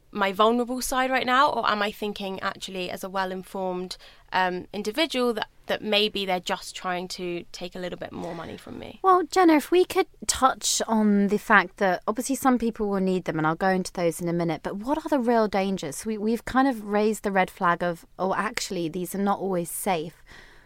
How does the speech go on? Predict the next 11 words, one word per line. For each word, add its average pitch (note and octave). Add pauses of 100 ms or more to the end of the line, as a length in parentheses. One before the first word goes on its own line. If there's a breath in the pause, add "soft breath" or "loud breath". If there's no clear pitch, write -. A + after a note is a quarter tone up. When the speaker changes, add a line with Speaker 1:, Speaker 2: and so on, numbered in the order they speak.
(160 loud breath)
Speaker 2:
What C4
are G#4
some D4+
of C4+
the A3+
possible G#3
side B3+
effects? - (180)
Speaker 1:
So, C#4
for C4
example, B3